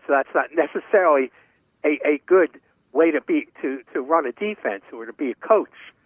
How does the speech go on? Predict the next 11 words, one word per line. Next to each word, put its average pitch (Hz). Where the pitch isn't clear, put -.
uh, 101
in, 131
in, 117
you 120
know, 110
in 107
this 110
day 107
and 101
age. 95
Uh, 101